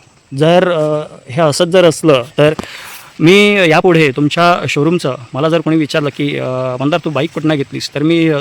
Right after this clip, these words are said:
तुमच्या शोरूमचं सजेशन देईन का हो? असं वाटतं तुम्हाला की मी सजेस्ट करेन कोणाला किंवा चिपळूणच्या ह्या शोरूममध्ये जा आणि, अ, बाईक घ्या?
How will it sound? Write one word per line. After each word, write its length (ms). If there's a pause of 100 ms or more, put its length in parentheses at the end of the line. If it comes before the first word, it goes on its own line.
तुमच्या 200
शोरूमचं 320
सजेशन 380
देईन 220
का 100
हो? 100 (720)
असं 120
वाटतं 280
तुम्हाला 280 (1000)
की 60
मी 100
सजेस्ट 360
करेन 240
कोणाला 300 (600)
किंवा 200
चिपळूणच्या 420
ह्या 120
शोरूममध्ये 460
जा 120
आणि, 400
अ, 120
बाईक 240
घ्या? 160